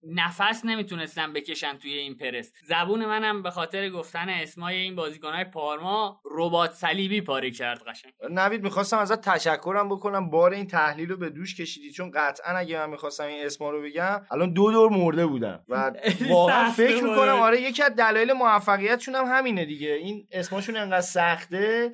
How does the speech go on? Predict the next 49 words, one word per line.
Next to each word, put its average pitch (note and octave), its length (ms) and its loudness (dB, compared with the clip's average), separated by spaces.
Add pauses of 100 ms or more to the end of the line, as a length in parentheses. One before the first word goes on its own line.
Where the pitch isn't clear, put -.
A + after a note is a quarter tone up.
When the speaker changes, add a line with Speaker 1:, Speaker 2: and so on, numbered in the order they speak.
(160)
Speaker 2:
مربی F#3+ 400 4
حریف G#3+ 380 4
مثلاً G#3 340 0
تا A3+ 180 4
میاد A3 240 0
بگه F#3 200 -2
آقا F#3 260 4
مثلاً F3+ 300 -4
کولوسفسکی F3 600 -2
رو F3+ 80 -4
بگیرین، G#3 720 -6
چه G3+ 140 -2
می‌دونم G#3+ 560 2
اسکوتزارلا F3 720 4
در A#3 280 6
میره، A3 120 6
Speaker 1:
آره G#3 80 6
Speaker 2:
اسمش - 200 4
Speaker 1:
دیگه. B3+ 120 0
Speaker 2:
سخته، A#3+ 420 4
می‌دونی A3+ 200 2
Speaker 1:
نیمه G#3 160 2
Speaker 2:
یه G#3+ 80 6
رو A3+ 60 8
طول B3+ 140 8
Speaker 1:
مربیان B3 260 4
Speaker 2:
می‌کشه G3+ 360 6
Speaker 1:
هم - 80 4
Speaker 2:
بیاری. D3+ 180 6
Speaker 1:
برده D3 180 4
Speaker 2:
آره. C#3+ 200 6
Speaker 1:
دیگه. B2+ 120 6
مگه A#2 160 -2
چقدر C4+ 440 -2
وقت G3+ 260 0
داشته F#3 320 -6
مربی؟ F3+ 640 -4
Speaker 2:
تا F3 140 2
اومده A3+ 420 8
مثلاً G#3+ 260 6
دو G3+ 120 4
Speaker 1:
آه. G#3+ 100 6
Speaker 2:
نفر G#3 240 6
رو G#3+ 100 2
گفته، G#3 260 0
اون A#3+ 120 0
نه G#3+ 260 2
نفر G#3 240 2
دیگه A#3 220 0